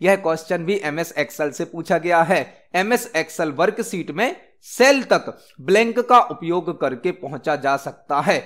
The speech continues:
यहां पर आपको पहले यह समझना होगा कि सेल क्या होता है।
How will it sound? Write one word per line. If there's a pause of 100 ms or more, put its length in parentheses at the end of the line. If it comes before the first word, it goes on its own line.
(360)
यहां
पर
आपको
पहले
यह
समझना
होगा (320)
कि
सेल
क्या
होता
है।